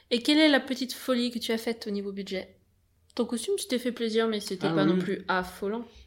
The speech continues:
Speaker 2: Oui, le costume, si, si, le costume, je, je me suis quand même fait plaisir.
Speaker 1: Attends, on est à combien ? Costume, chemise, neuf cent cinquante-cinq euros.
Speaker 2: Voilà. Donc le costume, j'ai fait un costume sur mesure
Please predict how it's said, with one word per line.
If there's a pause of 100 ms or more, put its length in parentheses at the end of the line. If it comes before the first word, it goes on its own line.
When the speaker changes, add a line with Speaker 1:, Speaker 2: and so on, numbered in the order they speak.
(160)
Speaker 2:
Oui,
le
costume,
si,
si,
le
costume,
je,
je
me
suis
quand
même
fait
plaisir. (200)
Speaker 1:
Attends,
on
est
à
combien ?
Costume,
chemise,
neuf
cent
cinquante-cinq
euros.
Speaker 2:
Voilà. (160)
Donc
le
costume,
j'ai
fait
un
costume
sur
mesure